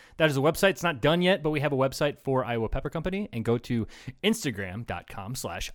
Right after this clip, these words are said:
Iowa Pepper Co to see updates. We have an entire garden in our backyard. Come check it out.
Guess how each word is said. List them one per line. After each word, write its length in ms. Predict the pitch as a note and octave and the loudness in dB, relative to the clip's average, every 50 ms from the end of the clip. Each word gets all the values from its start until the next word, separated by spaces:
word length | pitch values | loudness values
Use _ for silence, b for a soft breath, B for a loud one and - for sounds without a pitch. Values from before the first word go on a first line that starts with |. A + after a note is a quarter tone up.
| - - | -6 -4
Iowa 240 | F3 F3+ C3+ F#2 - | -2 0 0 -2 -2
Pepper 200 | - C#3 - - | -4 -6 -6 -8
Co 280 | - - G2 B2+ C3+ _ - | -10 -10 -12 -12 -14 _ -10
to 100 | - E3 | -8 -8
see 220 | - - E3+ E3+ - | -6 -4 -4 -2 -2
updates. 360 | F3 - - G2+ F#2 - - | -2 -2 -4 -6 -6 -4 -2
We 80 | E3+ D#3 | 2 4
have 120 | D#3+ D#3 | 4 4
an 60 | D3+ | 4
entire 300 | C#3+ C#3 B2+ C3+ E3 E3 | 2 0 0 0 0 2
garden 260 | C#3+ C#3+ C#3 D#3 E3 E3+ | 4 4 4 4 4 2
in 80 | D#3+ | 0
our 80 | D3+ D3 | 0 0
backyard. 440 | D3+ D3 C#3+ - D#3+ D3 E3 F#3+ - _ - - | 0 0 0 0 -2 -2 -2 -2 -4 _ -10 -6
Come 120 | - A2+ | -6 -4
check 220 | G2+ - G#2+ - - | -4 -4 -6 -6 -6
it 60 | G#2 | -6
out. 200 | A2 C3 - | -6 -6 -6